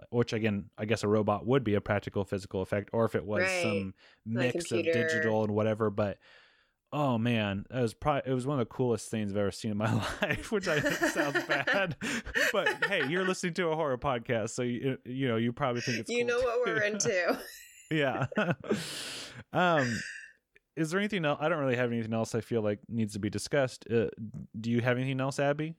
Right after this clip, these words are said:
Speaker 2: No, that's all for me.
Speaker 1: Okay. Let's give our
Speaker 2: Yeah.
Speaker 1: rating. What did you give this bad boy?
Speaker 2: I gave Hunter x Hunter a D plus.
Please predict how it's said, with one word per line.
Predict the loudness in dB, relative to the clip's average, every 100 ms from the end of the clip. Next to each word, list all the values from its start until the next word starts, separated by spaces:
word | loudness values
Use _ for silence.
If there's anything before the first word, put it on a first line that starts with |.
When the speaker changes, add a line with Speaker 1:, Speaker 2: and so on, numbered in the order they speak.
| _ _ _ _ -8
Speaker 2:
No, | 0 2 4 4
that's | 2 2 2
all | 2
for | 2 2
me. | 2 0 -2 -4 -10 _ _ _ _ _ _
Speaker 1:
Okay. | -2 0 0 0 -8 -18 -18 -8 -2
Let's | -2
give | 0 2
our | 4
Speaker 2:
Yeah. | 2
Speaker 1:
rating. | 2 -2 0
What | -2
did | -2
you | -2
give | 0
this | 0
bad | 2 0
boy? | 2 -2 -2 -8 -20 _ _ _ -10 -2
Speaker 2:
I | 0
gave | 2 0
Hunter | -2 -2 -6
x | -6
Hunter | -6 0
a | 0
D | 0 -2
plus. | -2 -2 0 0